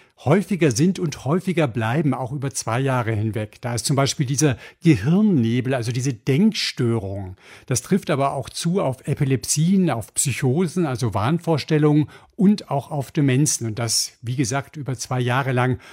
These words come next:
Wobei man sagen muss, das Risiko ist meist nur leicht erhöht, also etwa um zwanzig Prozent. Und viele dieser Krankheiten sind auch generell nicht so häufig, sodass die absolute Zahl der Fälle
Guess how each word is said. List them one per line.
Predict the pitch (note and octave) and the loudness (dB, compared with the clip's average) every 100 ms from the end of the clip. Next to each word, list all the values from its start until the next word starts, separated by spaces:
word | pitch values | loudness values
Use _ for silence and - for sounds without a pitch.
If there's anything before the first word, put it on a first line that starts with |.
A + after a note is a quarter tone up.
| - | -14
Wobei | - B2+ C#3 | -4 0 0
man | C3 | 0
sagen | A#2 D3+ E3+ | 0 2 2
muss, | D3 | 2
das | C#3 A2+ | 0 -2
Risiko | A#2+ D#3 F3 E3+ | 0 0 -2 -4
ist | D3 - | -4 0
meist | B2+ C3+ - | 0 0 0
nur | B2+ | 0
leicht | G#2 F#2+ B2+ E3 - | 0 0 -2 -2 -4
erhöht, | F3 C3 D3+ G3+ G3+ | -2 0 0 -2 -2
also | B2 C#3 | -4 -6
etwa | - C3+ | -8 -6
um | C3+ A#2 | -6 -6
zwanzig | - B2 D#3 C3+ | -4 -2 -2 -4
Prozent. | - B2+ C3 C#3+ D#3 - - - - | -4 -2 2 2 2 -4 -20 -14 -4
Und | B2 | -4
viele | - D3+ | 0 -2
dieser | D3 B2+ | 0 0
Krankheiten | - A#2+ B2 B2 B2 B2 | 0 -2 0 0 0 0
sind | B2 C3 | -2 -4
auch | - | -4
generell | B2+ B2 B2 A#2+ | 0 2 2 0
nicht | A#2+ - | 0 0
so | A#2+ F2+ | -2 0
häufig, | B2 - A#2+ | -2 -2 -4
sodass | - G#2 A2+ | -4 -4 -4
die | - - | -6 -8
absolute | - E3+ - F#3+ D#3+ B2+ B2+ | -4 -4 -2 0 0 -2 -4
Zahl | - A#2 | -2 -2
der | A#2 | -2
Fälle | - B2 B2 | -2 0 0